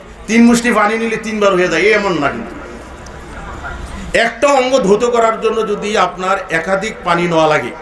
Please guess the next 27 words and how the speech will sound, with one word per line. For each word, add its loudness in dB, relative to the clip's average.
এটা 2
হবে 0
একবার। 0
আপনি 0
এক 0
মুষ্টি 0
পানি 2
নিলেন, 0
পুরা 2
অঙ্গকে -2
ধোয়া 2
সম্ভব 0
হবে? 2
হবে? 2
আপনি 4
পুরা 2
অঙ্গ 4
ধুতে 2
হবে, 4
এটা 2
হবে 2
একবার। 2
একবার 2
ধোয়া, 4
একবার 2
ধোয়া 4
কি? -6